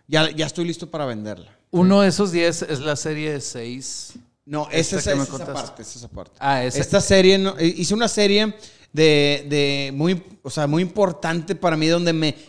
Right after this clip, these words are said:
Speaker 1: me, me conozco y me encuentro y entiendo muchas cosas, güey, de, de mi forma de ser, la resuelvo y entonces de-, decido pintarla, ¿sí?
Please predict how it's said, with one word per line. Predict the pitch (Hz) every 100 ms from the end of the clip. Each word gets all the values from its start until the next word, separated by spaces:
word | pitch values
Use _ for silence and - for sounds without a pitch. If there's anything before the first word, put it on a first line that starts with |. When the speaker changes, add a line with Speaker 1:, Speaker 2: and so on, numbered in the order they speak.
| -
Speaker 1:
me, | 139 143 143 143 139
me | 139 -
conozco | 135 139 170 - - 214 208 196 -
y | 147 139 135 131
me | 131 131 127 123 120
encuentro | 120 120 - 165 180 - 202 208 - - -
y | 139
entiendo | 147 123 170 185 202 202 220 220 220 - _ _ _ _ -
muchas | 160 190 247
cosas, | - 185 175 196 185
güey, | 185 175
de, | 160 139 131 120
de | 127 131
mi | 135 147
forma | 147 165 170 180 196 196
de | 185
ser, | - 180 165 151 156 135 135 _
la | 139 143
resuelvo | 131 120 170 185 190 170 170 170 _ _ -
y | 151
entonces | 151 165 185 170
de-, | 165 160 175 156
decido | 151 147 165 180
pintarla, | 202 160 - 156 139 101 85 _ _ -
¿sí? | 151 165